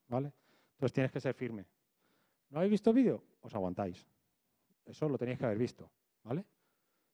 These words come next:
Y sigues la clase. A ver, cuenta, resuelves alguna duda y tal, pero no te pongas a contar lo que ya has dicho en el vídeo, porque entonces los cuatro, imaginaos que de los cincuenta lo han visto cuatro. Esos cuatro van a decir, "Pues ya no lo vuelvo a ver,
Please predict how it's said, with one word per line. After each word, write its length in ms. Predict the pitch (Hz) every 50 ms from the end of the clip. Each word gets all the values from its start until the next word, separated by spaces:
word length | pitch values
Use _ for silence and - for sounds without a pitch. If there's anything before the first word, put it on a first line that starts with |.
| _ _ _ _ _ _ _ -
Y 140 | 117 110 104
sigues 260 | - 135 131 143 139
la 140 | 139 120 107
clase. 300 | 131 139 123 - - - -
A 40 | 98
ver, 180 | 107 107 98 - _ _ _ _ _ _ _ _
cuenta, 260 | - 82 - 107 107
resuelves 440 | 107 104 - - - 110 110 117 104
alguna 340 | 113 104 113 113 110 104 104
duda 400 | 107 135 147 147 147 143 143 139
y 60 | 139
tal, 200 | - 156 165 165 - - - _ -
pero 160 | - 127 131
no 80 | 160 185
te 140 | - 208
pongas 440 | 208 - 226 226 226 214 202 175 -
a 60 | 208
contar 540 | 202 - 208 196 190 180 - 202 202 214 - _ _ _ - -
lo 100 | 151 147
que 140 | - 131
ya 160 | 120 156 170 165
has 160 | 156 151 147 - _ _ -
dicho 280 | - 170 - - -
en 80 | 151 151
el 100 | 160 170
vídeo, 380 | 196 262 214 123 107 101 104 _ _ _ _ _ _ -
porque 160 | - 117 127
entonces 400 | 139 131 143 131 113 - 107 87
los 180 | 110 113 101 -
cuatro, 460 | - 156 170 170 - 185 185 175 - _ -
imaginaos 400 | 131 117 - - 131 147 147 -
que 100 | - 156
de 80 | 151
los 300 | 151 151 156 - - - _ _ _ _ _ _ -
cincuenta 380 | - 143 165 208 196 - 214 196
lo 100 | 165 165
han 60 | 165
visto 200 | 165 - - 151
cuatro. 400 | - 127 107 101 - 90 87 - _ _ _ _ _ _ _
Esos 220 | - 127 - 143 -
cuatro 320 | - 247 240 - 262 262
van 140 | 214 180 160
a 20 |
decir, 200 | 147 139 - 123
"Pues 140 | - 117 104 110 120 _ _ -
ya 240 | 120 107 135 123
no 80 | 120 117
lo 80 | 107 98
vuelvo 200 | 104 101 95 87
a 40 |
ver, 180 | 120 175 202